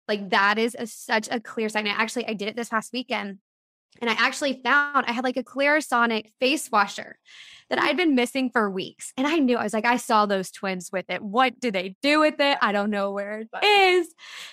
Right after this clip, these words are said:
Speaker 1: Yes. And I'm cleaning out a box in the playroom and there it is, right? There it shows up. And so it just, I knew, like, there was too much stuff.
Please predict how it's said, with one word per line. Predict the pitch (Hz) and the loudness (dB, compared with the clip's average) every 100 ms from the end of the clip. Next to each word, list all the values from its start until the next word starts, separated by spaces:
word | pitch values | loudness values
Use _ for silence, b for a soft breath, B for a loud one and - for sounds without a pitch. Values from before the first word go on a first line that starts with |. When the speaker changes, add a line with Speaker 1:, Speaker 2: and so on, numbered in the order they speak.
| - | 2
Speaker 1:
Yes. | 466 466 | 4 4
And | 415 | 2
I'm | 403 | 0
cleaning | - 415 403 | -2 -2 0
out | 392 | 0
a | 302 | 4
box | 311 311 - | 2 2 -2
in | |
the | 339 | -2
playroom | 349 415 339 302 302 _ _ _ - | 0 2 2 0 -2 _ _ _ -10
and | 240 | -6
there | 214 220 302 | -4 -2 -2
it | |
is, | 392 403 370 349 - _ | -2 -2 -4 -8 -20 _
right? | 214 262 247 294 | 0 2 2 0
There | 254 240 269 | -2 2 2
it | 311 320 | 2 -2
shows | 370 370 381 392 | 0 0 0 -2
up. | 403 392 359 - - | 0 2 0 -6 -6
And | 254 233 | -4 -4
so | - 247 233 226 220 220 B B B _ _ - | -4 0 2 0 -2 -6 B B B _ _ 0
it | 254 | 2
just, | 269 262 | 2 0
I | 262 | 0
knew, | 247 240 339 | 2 2 0
like, | 247 233 208 | 0 -4 -2
there | 240 | -2
was | 233 | -4
too | - 247 | -8 -4
much | 254 254 | -4 -4
stuff. | - - 240 247 | -12 2 2 2